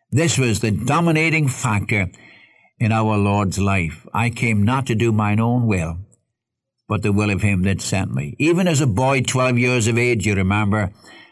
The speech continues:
and I quote from Luke chapter two, when he said to his parents, uh, "Wist ye not that I must be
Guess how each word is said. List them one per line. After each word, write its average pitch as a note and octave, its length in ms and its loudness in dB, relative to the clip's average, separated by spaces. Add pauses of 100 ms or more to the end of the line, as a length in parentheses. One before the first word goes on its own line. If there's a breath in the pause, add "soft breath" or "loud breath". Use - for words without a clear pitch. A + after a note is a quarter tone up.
(120)
and G2+ 140 0
I G#2+ 160 0
quote B2+ 300 -2
from G#2+ 200 0
Luke A2 240 0
chapter G#2 400 -2
two, G#2 540 -2 (440 soft breath)
when G2 120 -2
he F#2+ 80 0
said C#3 320 -2
to A#2+ 120 0
his A2 260 0
parents, A2 640 -2 (920 soft breath)
uh, F#2+ 240 0
"Wist B2+ 340 0
ye C#3+ 140 2
not A2 340 0
that A2 140 -2
I A2 140 0
must G#2 360 -2
be G2+ 320 0